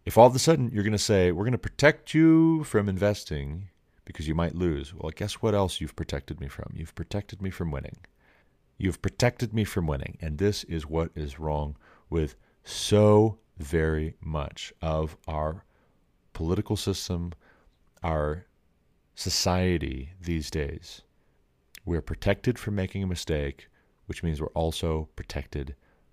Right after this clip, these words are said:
from genuinely innovating and being rewarded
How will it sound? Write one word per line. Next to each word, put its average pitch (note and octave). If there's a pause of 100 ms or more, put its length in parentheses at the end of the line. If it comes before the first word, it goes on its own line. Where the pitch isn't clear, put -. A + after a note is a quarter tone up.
(100)
from C#2+ (220)
genuinely E2+
innovating C2+
and C#2
being D2
rewarded C#2